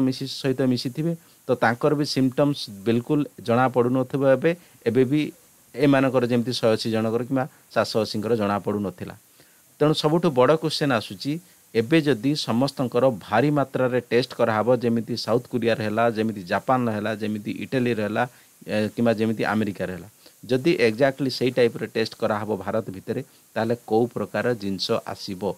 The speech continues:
ଯଦି ଏସବୁ ଜିନିଷ ଭାରତ ସରକାର ଜାଣିଛି, ତେବେ କାହିଁକି ପଛଉଛି test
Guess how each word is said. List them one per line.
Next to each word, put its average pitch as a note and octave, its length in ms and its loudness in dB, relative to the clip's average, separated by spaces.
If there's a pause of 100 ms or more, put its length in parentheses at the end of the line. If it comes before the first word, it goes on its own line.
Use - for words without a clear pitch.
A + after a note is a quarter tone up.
(360)
ଯଦି E3 280 4
ଏସବୁ D3 260 2
ଜିନିଷ C3 280 0
ଭାରତ A2 360 0
ସରକାର A2+ 360 -2
ଜାଣିଛି, G2+ 520 -4
ତେବେ G#2 280 -6
କାହିଁକି A2+ 420 -4
ପଛଉଛି G#2 520 -6
test G2 280 -8